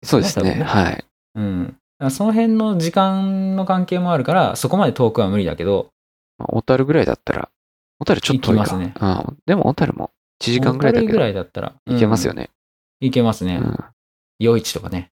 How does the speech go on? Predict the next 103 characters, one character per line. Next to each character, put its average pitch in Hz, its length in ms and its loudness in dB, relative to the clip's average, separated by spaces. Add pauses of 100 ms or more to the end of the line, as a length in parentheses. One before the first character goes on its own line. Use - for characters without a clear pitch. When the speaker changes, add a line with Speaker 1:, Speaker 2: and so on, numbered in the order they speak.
(100)
Speaker 1:
夜 98 120 4
市 - 120 0
と - 80 -6
か - 120 -8
ね。 - 120 -20 (500)
Speaker 2:
う 101 60 -6
ん。 90 260 -4 (520)
Speaker 1:
あ、 - 120 -6
お - 60 -4
酒 107 300 -2
を 95 140 -2
買 - 140 -2
っ - 40 -20
て 117 100 2
帰 - 120 -2
っ - 40 -2
て - 80 -14
く - 80 -8
る 151 60 -8
と。 - 100 -10 (760)
Speaker 2:
な 113 200 2
る 104 60 -2
ほ 110 100 -2
ど。 95 220 -4
Speaker 1:
は 117 180 0
い。 - 40 -2 (960)
Speaker 2:
ウ 123 80 -2
イ 113 60 0
ス 110 120 -10
キ 104 180 0
ー - 0 -
工 - 0 -
場 - 20 2
で - 0 -
ね。 113 40 2
Speaker 1:
ウ - 20 4
イ 107 60 2
ス 104 80 -2
キ 101 100 2
ー 76 80 -2
買 92 260 -2
っ - 40 -8
て。 - 80 -20
そ - 120 -8
う - 40 -20
そ 104 140 -8
う 104 40 -4
そ 101 120 -4
う。 - 20 -4
Speaker 2:
う 92 40 -6
ん。 90 180 -8 (220)
Speaker 1:
飲 151 100 0
ん 147 40 -4
だ 113 80 2
ら - 60 0
帰 85 180 2
れ 80 100 0
な - 100 -4
く - 80 -12
な - 100 -8
る - 100 -10
ん - 60 -20
で - 120 -14
ね。 110 180 -4 (500)
Speaker 2:
そ 131 200 -2
う - 40 0
で - 80 -2
す - 80 -8
ね。 127 240 -2 (460)
ま 107 160 0
あ 90 60 0
ま 87 100 2
あ、 87 200 -6 (120)
そ 110 80 2
ん 101 80 4
な 98 100 2
感 95 240 2
じ 90 140 -4
で。 90 200 -6 (500)
ま 226 120 0
あ、 170 40 -2
水 214 260 -2
口 285 140 -2
さ 143 240 -2
ん 131 60 2
は 180 140 2
医 120 60 2
療 135 180 0
関 139 160 0
係 135 120 0
者 110 100 -4
だ 87 80 -2
か - 80 -4
ら 143 100 -2
早 95 160 -2
い 90 40 0
で 85 60 -2
す - 100 -10
よ 127 60 -4
ね、 139 60 -2
多 107 80 -4
分 - 160 -8
ね。 139 120 -6